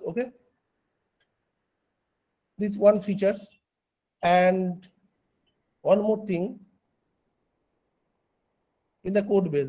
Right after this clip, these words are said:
this is our I-, I-, ido code base. Same thing I want to show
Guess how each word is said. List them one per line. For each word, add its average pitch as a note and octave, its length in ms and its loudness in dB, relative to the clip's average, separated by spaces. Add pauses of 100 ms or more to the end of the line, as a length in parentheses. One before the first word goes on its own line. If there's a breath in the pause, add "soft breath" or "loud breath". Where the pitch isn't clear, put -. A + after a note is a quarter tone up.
this D#3+ 220 -8
is F#3 160 -4
our E3+ 140 4
I-, D3+ 40 -4
I-, E3 640 -8
ido F3+ 220 0
code D3 240 -4
base. C3 240 -8 (1040)
Same A3 340 -2
thing A3 200 0
I G3 140 8
want G3 180 0
to G3+ 60 -8
show - 840 -6